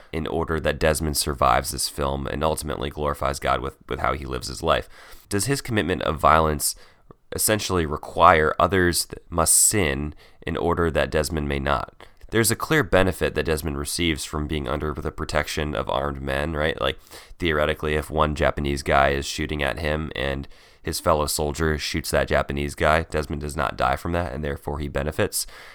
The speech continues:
And I know, Kev, you and I are very much not <laughs> experts on this category. I haven't done near enough research, but we do get to see Exodus twenty thirteen, which is the sixth of the Ten Commandments that says, "Do not murder." But then two chapters later,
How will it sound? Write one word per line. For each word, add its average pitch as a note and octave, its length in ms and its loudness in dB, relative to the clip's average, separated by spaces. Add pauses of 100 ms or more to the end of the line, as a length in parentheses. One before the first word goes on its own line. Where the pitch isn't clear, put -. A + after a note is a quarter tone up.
(120)
And F2 120 2
I F2+ 60 4
know, F2+ 180 4
Kev, F2+ 300 6
you F2 160 4
and F2+ 80 6
I F2 120 6
are D#2 180 4
very D2 340 2
much E2+ 300 0
not D2+ 320 2
<laughs> - 0 -
experts F#2+ 420 0
on F#2 140 4
this F#2 120 0
category. F2 520 2
I E2 40 2
haven't F2 300 -2 (400)
done E2+ 200 2
near E2+ 180 2
enough D#2+ 220 0
research, D#2 580 -2 (100)
but G2 100 2
we G2 120 2
do A#2+ 180 0
get B2 140 -2
to F#2 100 -4
see E2 460 2
Exodus E2 480 -4
twenty D#2+ 360 -2
thirteen, D2+ 480 -4
which D2+ 160 -6
is D#2+ 160 -4
the E2 80 -6
sixth - 380 -4 (220)
of E2 80 -8
the E2 60 -2
Ten E2 180 0
Commandments D2+ 380 -4
that - 60 -6
says, D#2 200 0
"Do D#2+ 160 -4
not D#2 180 0
murder." D#2 380 0 (340)
But G2+ 120 0
then G2 140 2
two A#2 180 -2
chapters E2 440 0
later, E2 400 2